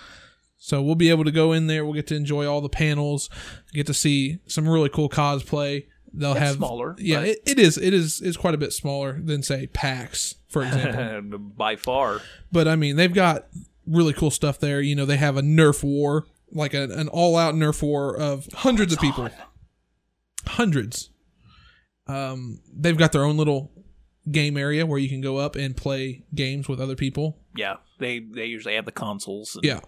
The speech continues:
Speaker 1: Um,
Speaker 2: do that. I'd like to see them pull out some arcade games.
Speaker 1: That would be pretty cool. I don't know. I don't know if we'll see that, but that would be pretty
Speaker 2: No.
Speaker 1: neat.
Speaker 2: There, it's a fairly small group that puts these together. They put this together, and then they have an, uh,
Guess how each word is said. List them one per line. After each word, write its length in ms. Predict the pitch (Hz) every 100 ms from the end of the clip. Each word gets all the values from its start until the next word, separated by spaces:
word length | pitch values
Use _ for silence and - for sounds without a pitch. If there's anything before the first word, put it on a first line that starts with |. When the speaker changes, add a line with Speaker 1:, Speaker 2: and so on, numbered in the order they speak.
| _ - 156
Speaker 1:
Um, 480 | 160 143 139 135 127
Speaker 2:
do 100 | 107
that. 280 | 98 - - - _ -
I'd 100 | 135
like 180 | 165 170
to 340 | 160 - 151
see 260 | - 147 135
them 360 | 127 123 117 _ -
pull 140 | 143
out 160 | 123 110
some 120 | 123
arcade 420 | 113 - 123 117
games. 380 | 101 92 95 - - - - -
Speaker 1:
That 140 | 262
would 120 | 311
be 100 | 285
pretty 260 | 240 247 208
cool. 240 | - 170
I 60 | 139
don't 160 | 196 214
know. 440 | 220 208 180 170 - _ _ _
I 40 | -
don't 100 | 190
know 60 | 180
if 100 | -
we'll 60 |
see 280 | 143 - 220
that, 280 | 202 208 214
but 100 | 165
that 100 | 202
would 140 | 226
be 100 | 208
pretty 220 | - 196 165
Speaker 2:
No. 40 |
Speaker 1:
neat. 280 | 151 120 - _ _ _ _ -
Speaker 2:
There, 220 | 202 233 190 214 214 208 -
it's 200 | 233 -
a 100 | 247
fairly 400 | - 226 226 208
small 320 | - 170 160
group 320 | 135 135 147 -
that 200 | 139 -
puts 180 | 139
these 160 | 139 120
together. 340 | 123 131 127
They 140 | 127 127
put 260 | - 190
this 180 | 185 165
together, 360 | 170 151 147 143
and 180 | - 139
then 140 | 139
they 140 | 139
have 280 | 123 135 131
an, 220 | 131 127
uh, 480 | 120 123 120 117 120